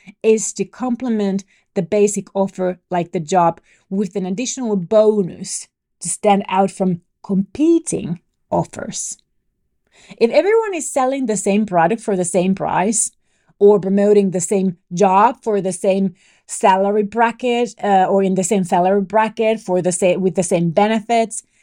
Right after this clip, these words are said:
how does the job seeker decide which job they will actually apply for? Because for sure, they are not gonna send their resumes for every single role available. How would you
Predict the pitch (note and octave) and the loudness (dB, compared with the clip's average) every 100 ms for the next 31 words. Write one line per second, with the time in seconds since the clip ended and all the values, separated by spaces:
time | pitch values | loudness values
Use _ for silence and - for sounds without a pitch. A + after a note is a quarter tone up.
0 | _ _ _ C#4 F#4+ A4+ A4 G4+ - B3+ | _ _ _ -4 0 2 0 0 0 0
1 | A3 C4 C4 - - A3+ G#3+ F#3+ E3+ E3+ | 2 0 0 -6 -4 -2 -2 -4 -4 -6
2 | - - G3+ F#3 G2 B2 G3 - _ _ | -6 -6 -4 -4 -6 -10 -16 -20 _ _
3 | _ G#3 D4 - - A3 G3+ F#3 F#3 _ | _ -4 -4 -4 -4 0 2 2 -2 _
4 | _ _ G#3 G3+ F#3+ F#3+ F#3 F#3+ - F#3+ | _ _ 2 4 2 -2 -6 -8 -6 -6
5 | E3+ E3+ A#3+ C4+ F4 F4+ - - - G3 | -6 -6 -2 2 2 -2 -6 -6 -6 -8
6 | - _ _ _ _ _ - G3+ A#3 G#3 | -12 _ _ _ _ _ -6 -2 -2 -2
7 | - _ _ _ - A3 - - - G4 | -6 _ _ _ 0 0 0 -6 -2 0
8 | E4+ G#3 F#3+ F3+ F#3 G3 A3+ B3+ - E4 | 2 2 0 -2 -2 -2 -2 -4 -6 -6
9 | E4+ - C4 B3 G3 F3+ F#3+ - F#3+ F3 | -4 -2 -2 0 0 0 -2 -2 -4 -2
10 | E3+ - _ _ _ - F3+ - - G#3 | -4 -6 _ _ _ 0 0 0 0 0
11 | G#3+ G3 G3+ F#3 F3 E3+ F3 D#3+ E3 D3+ | 2 0 0 0 -2 -2 -2 0 2 2
12 | D#3 - _ - E3+ D#3+ D3+ D3 D#3+ - | 0 -6 _ -8 0 2 4 2 0 -2
13 | - - - _ _ _ _ _ _ - | -4 -6 -20 _ _ _ _ _ _ -8
14 | D#4 G4+ F#4+ E4+ E4+ A4 | 0 4 4 2 -2 -4